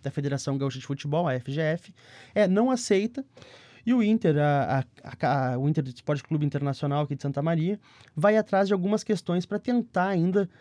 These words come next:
é, expandir esse octagonal pra um decagonal, né? O que acontece? O Inter acaba achando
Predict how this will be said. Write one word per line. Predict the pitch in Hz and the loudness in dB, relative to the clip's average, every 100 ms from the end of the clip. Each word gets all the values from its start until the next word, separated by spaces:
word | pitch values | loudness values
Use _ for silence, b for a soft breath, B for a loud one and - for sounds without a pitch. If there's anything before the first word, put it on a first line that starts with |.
| b | b
é, | - 160 | -4 -2
expandir | 180 180 - 220 208 139 151 180 b b | -2 -4 0 0 0 0 -2 -4 b b
esse | 156 180 | -4 -4
octagonal | - 185 180 151 147 | -2 -2 0 2 0
pra | 165 | 0
um | 175 | 0
decagonal, | 165 170 180 185 180 123 123 | 0 0 0 0 0 -2 -4
né? | 120 139 - b b b | -6 -6 -8 b b b
O | |
que | 226 | 0
acontece? | 214 202 180 131 127 180 | 2 0 0 -2 -2 -4
O | |
Inter | 190 190 | -2 0
acaba | 180 170 170 | 0 0 0
achando | 156 - 156 151 | 0 0 0 0